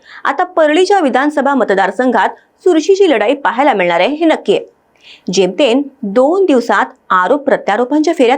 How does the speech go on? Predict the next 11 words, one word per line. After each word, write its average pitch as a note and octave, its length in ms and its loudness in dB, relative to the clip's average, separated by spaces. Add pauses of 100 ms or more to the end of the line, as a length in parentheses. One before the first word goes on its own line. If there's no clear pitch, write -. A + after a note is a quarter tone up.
थांबतील C#4+ 360 -2 (420)
आणि E4+ 160 2
मग C#4 300 2 (180)
मतदारांना A#3 720 0
हवा G#3 320 -2
कोणाची C4+ 360 -2
करायची A#3+ 460 0 (340)
आणि F4 180 0
कार्यक्रम D#4+ 580 0
कोणाचा A3+ 440 0
करायचा G#3+ 480 0